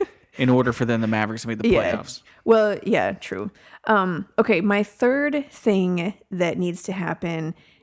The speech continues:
Speaker 1: is Delon Wright needs to be the defender that everyone says he is.
Speaker 2: Yeah.
Speaker 1: And I'm not doubting that he is.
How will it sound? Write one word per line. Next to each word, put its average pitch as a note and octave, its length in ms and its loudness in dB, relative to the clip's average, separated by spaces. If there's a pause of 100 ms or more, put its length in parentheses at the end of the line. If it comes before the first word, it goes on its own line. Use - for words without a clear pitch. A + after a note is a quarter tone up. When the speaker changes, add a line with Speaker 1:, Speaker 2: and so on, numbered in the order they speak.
(120)
Speaker 1:
is F3 600 2
Delon G#3 500 2
Wright G#3 300 2
needs F#3 260 -2
to F#3+ 120 -6
be E3+ 500 -2 (200)
the F#3+ 80 0
defender F#3 420 -2
that E3+ 120 0
everyone D#3+ 340 -2
says - 260 -6
he F2+ 140 -8
is. D2+ 260 -8 (100)
Speaker 2:
Yeah. G#2+ 300 0
Speaker 1:
And A3+ 100 0
I'm A3 160 2
not D4+ 440 -4
doubting F#3 440 2
that D#3+ 120 0
he D3+ 280 0
is. E3 420 0